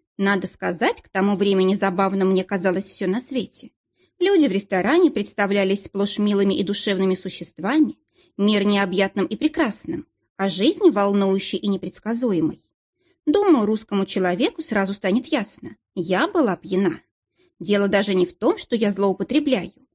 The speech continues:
Скорее, дело в том, что обычно я как раз не злоупотребляю. Оттого в тот злополучный вечер восьмого марта я так быстро накидалась и вела себя глупо,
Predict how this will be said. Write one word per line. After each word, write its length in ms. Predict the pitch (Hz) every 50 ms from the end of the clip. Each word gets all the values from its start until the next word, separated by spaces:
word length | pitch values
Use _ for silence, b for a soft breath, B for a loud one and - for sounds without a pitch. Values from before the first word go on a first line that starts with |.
| _ _ _ _ _ _
Скорее, 540 | - - - - 196 196 202 214 202 196 196
дело 300 | 170 208 202 190 185 185
в 80 | -
том, 280 | _ - 202 247 370 -
что 240 | - - - 190 -
обычно 540 | - 190 170 160 262 392 - - - 254
я 160 | 202 175 175 175
как 220 | - 220 220 -
раз 240 | 175 165 156 - -
не 160 | 180 196 254
злоупотребляю. 800 | 320 381 381 294 185 - 190 - - 190 202 208 202 170 156 - _ - _ _ _ _ _ _ b b b b b b
Оттого 460 | b 269 269 - - 359 370 453 339 -
в 80 | -
тот 180 | - 196 185 170
злополучный 720 | 175 196 190 - 190 190 190 190 185 - - 190 180 175
вечер 340 | 185 233 - - - - 226
восьмого 460 | 185 202 226 - 208 202 190 175 214
марта 360 | 226 240 220 170 151 - -
я 140 | 185 190 196
так 240 | 196 - 202 180 196
быстро 360 | 196 202 208 202 - - 202
накидалась 680 | 185 185 185 - 180 170 - 196 277 349 359 330 311 -
и 120 | - 208 185
вела 240 | 208 196 196 190
себя 320 | 196 - 208 180 170 170 165
глупо, 440 | 196 180 220 320 339 - - 190